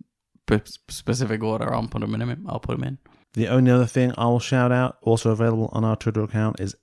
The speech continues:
Speaker 2: Esquire magazine put out a video which is, like,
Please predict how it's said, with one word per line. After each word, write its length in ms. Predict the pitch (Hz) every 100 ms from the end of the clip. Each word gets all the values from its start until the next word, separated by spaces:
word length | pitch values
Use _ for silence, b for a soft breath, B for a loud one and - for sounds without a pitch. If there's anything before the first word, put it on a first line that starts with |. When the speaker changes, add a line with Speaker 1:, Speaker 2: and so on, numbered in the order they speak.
| -
Speaker 2:
Esquire 500 | 135 - - 110 107
magazine 680 | 107 104 101 104 104 104 104
put 240 | - 110
out 180 | 104 104
a 40 | 101
video 600 | 107 107 104 104 104 -
which 280 | - 107 -
is, 180 | 104 101
like, 280 | 98 107 -